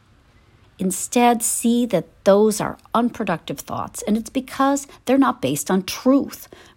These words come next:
on the reality of who you are and of your possibilities. These limiting thoughts keep us captive, get us into a spot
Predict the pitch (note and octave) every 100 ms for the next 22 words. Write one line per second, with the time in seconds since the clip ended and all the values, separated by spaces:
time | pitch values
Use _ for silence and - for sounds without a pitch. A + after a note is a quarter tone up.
0 | - F3 D#3 E3 D#3+ D#3 F#3+ A#3+ G#3+ C#3+
1 | C#3 - - - - G#3+ A#3+ G3+ C3+ B2+
2 | B2 - D3+ C3+ - F3 - - D#3 -
3 | C3+ - B2 A2+ A2+ - - - _ _
4 | _ _ _ - D#3+ G3 G#3 C4+ C#4 D#3+
5 | B2+ B2 A#2+ C3 - - _ _ _ _
6 | _ _ G3 F#3 F3+ - - E3+ F3+ -
7 | - - D#3+ D#3+ - - G3 - D3+ -
8 | - - C3+ C#3 -